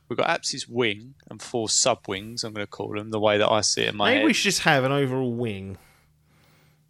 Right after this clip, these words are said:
Speaker 1: What, rather than wings per person?
Speaker 2: Yeah, and just say this is just, and then just, just
Speaker 1: Yeah.
Speaker 2: labelled,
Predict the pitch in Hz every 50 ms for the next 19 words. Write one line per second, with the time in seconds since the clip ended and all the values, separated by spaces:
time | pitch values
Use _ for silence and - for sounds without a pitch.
0 | _ _ _ _ _ _ _ _ _ _ - 120 117 113 110 110 107 107 107 98
1 | 107 107 110 107 107 104 104 104 123 123 120 120 117 117 110 - - - - -
2 | 120 113 110 - - - 117 117 120 120 - - - 190 185 196 - 147 143 135
3 | 123 120 113 113 110 110 113 110 117 113 - - 120 113 113 117 110 - 117 107
4 | - - - 107 104 - - - - 107 120 120 113 117 110 - 110 104 113 113
5 | 113 113 113 147 147 104 104 107 104 -